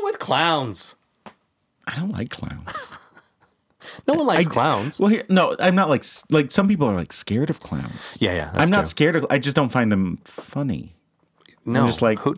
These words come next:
Speaker 1: who finds a clown funny?
Speaker 2: I mean, a clown's supposed to be funny, right?
Speaker 1: Aren't they?
Speaker 2: Yeah, but I don't find them funny.
Speaker 1: I don't know.
Speaker 2: Uh, the Cirque du Soleil clowns, they are funny.
Speaker 1: Okay.
Speaker 2: But
Speaker 1: We
Speaker 2: these
Speaker 1: may have
Speaker 2: clowns
Speaker 1: gotten a little off topic
Speaker 2: We
Speaker 1: here.
Speaker 2: did. So speaking of,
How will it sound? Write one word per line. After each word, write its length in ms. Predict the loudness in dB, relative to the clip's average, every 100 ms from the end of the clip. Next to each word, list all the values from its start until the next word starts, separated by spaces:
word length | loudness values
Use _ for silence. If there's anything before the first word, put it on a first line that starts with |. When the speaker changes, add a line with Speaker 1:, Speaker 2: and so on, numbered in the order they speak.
| -6
Speaker 1:
who 120 | -8
finds 260 | -4 -2 -2
a 40 | -4
clown 280 | -4 -6
funny? 340 | -4 -4 -4 -10 _
Speaker 2:
I 40 |
mean, 100 | 2
a 60 | 2
clown's 360 | 0 0 0 -2
supposed 260 | -2 0
to 60 | 0
be 40 |
funny, 320 | 0 0 0 0
right? 240 | -2 -2
Speaker 1:
Aren't 200 | -4 -4
they? 240 | -2 -4 -6 _
Speaker 2:
Yeah, 300 | -2 -2 -2 -8 _
but 120 | -2
I 100 | 0
don't 220 | -2 -2
find 260 | 0 0 0
them 80 | 0
funny. 260 | -2 -2
Speaker 1:
I 40 | -4
don't 100 | -6
know. 60 | -14 -16 -16 -4
Speaker 2:
Uh, 160 | -2 0
the 120 | 0
Cirque 340 | -2 -2 -2
du 80 | -4
Soleil 400 | -2 -2 0 -2
clowns, 520 | -4 -10 -10 -16 -18 _ _
they 120 | -4
are 80 | -4
funny. 320 | -6 -12 -12 _
Speaker 1:
Okay. 300 | -8 -6 -14 -18 _ _ _ _
Speaker 2:
But 200 | -6 -4 -2
Speaker 1:
We 100 | 0
Speaker 2:
these 60 |
Speaker 1:
may 40 | 0
have 80 | 0
Speaker 2:
clowns 40 | 0 -2
Speaker 1:
gotten 40 |
a 60 | -4
little 260 | -2 -4 -4
off 140 | -10
topic 300 | -6 -6 -2
Speaker 2:
We 60 | 0
Speaker 1:
here. 140 | 0
Speaker 2:
did. 320 | -4 -14 -2
So 100 | 0 0
speaking 600 | 2 0 4 2 2 2
of, 560 | 2 4 4 2 -2